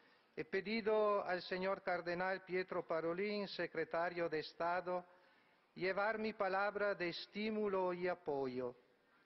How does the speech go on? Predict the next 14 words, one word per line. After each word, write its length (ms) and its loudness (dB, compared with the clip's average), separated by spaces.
y 100 -6
manifestarles 1120 0
toda 680 2
mi 240 -2
estima 800 -2
y 140 -8
consideración 1300 0
por 180 2
la 140 0
ardua 640 -2
tarea 640 0
que 140 -4
deben 520 -2
realizar. 800 -6